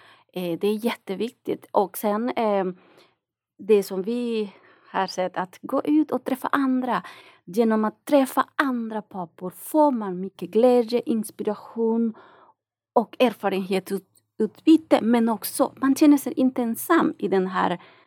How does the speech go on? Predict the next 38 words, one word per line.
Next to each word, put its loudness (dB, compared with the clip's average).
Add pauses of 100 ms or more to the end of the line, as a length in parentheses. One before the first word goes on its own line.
(440)
eh, -8 (120)
det -16
är -6
inte 8
lätt 0
att -2
vara -8
förälder. -4 (160)
Framförallt 0 (760)
för, 2 (220)
för 0
oss 0
som -8
är -6
nya -4
i -6
Sverige, -2 (200)
när -6
vi -2
inte -2
har 6
släktingar -4
här, -6 (180)
vi -16
har -4
inte 0
hjälp 2
av -6
någon. -2 (380)
Det -6
är -2
alltid -4 (680)
ansvaret 2
eller -6
omsorg 0 (260)
kan -4
hamna -2
hos -14